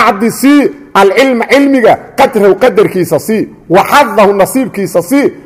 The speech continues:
min alcamali, ku camal falidda, bihi, cilmiga lagu camal falo. Oo wax weyn cadaaladii samee,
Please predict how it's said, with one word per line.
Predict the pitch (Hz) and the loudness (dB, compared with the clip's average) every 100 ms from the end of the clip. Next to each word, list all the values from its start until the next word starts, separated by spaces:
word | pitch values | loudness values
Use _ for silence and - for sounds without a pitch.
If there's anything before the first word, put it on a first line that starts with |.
| - | -4
min | 202 | 0
alcamali, | 247 - 202 208 196 | 0 0 0 0 0
ku | - - - | -4 -6 -4
camal | 185 190 | 0 -2
falidda, | - 208 285 175 139 - - | 0 0 0 0 -2 -4 -4
bihi, | 226 202 | 0 2
cilmiga | 208 196 175 | 0 0 0
lagu | 160 180 | 0 -2
camal | 175 165 | -2 -4
falo. | 131 127 131 - - - | -4 -4 -6 -10 -16 -2
Oo | 190 208 | 2 4
wax | 262 - | 4 2
weyn | 208 185 - | 2 2 0
cadaaladii | 160 131 151 175 156 139 | -4 -2 2 2 2 -4
samee, | - 143 147 | -4 -4 -4